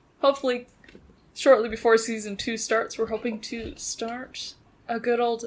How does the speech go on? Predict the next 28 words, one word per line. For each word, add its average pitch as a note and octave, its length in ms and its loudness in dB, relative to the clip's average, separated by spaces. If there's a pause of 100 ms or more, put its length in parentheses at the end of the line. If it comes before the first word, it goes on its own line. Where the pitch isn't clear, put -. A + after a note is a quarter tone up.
(100)
Patreon, A3 640 0
which, - 320 -8
if A3 120 0
you A3+ 80 -6
do A3 140 2
not G3+ 180 -2
know, G#3 180 2
Patreon G3+ 640 -2
is F#3 340 -2
a F#3 180 -2
platform G3+ 520 -2
through F#3+ 180 -6
which - 320 -4
you G3+ 320 -10
can G3 420 -2 (420)
make G3+ 180 -4
either G#3+ 180 4
a G#3 60 0
one-time A#3 460 0
donation A3 540 -4 (120)
or F#3+ 240 0
a F#3+ 120 -2
monthly A#3+ 500 -2
donation A#3 640 -4
of F3+ 240 -2
as F3 220 -4
little F#3 300 0
as D#3+ 500 -4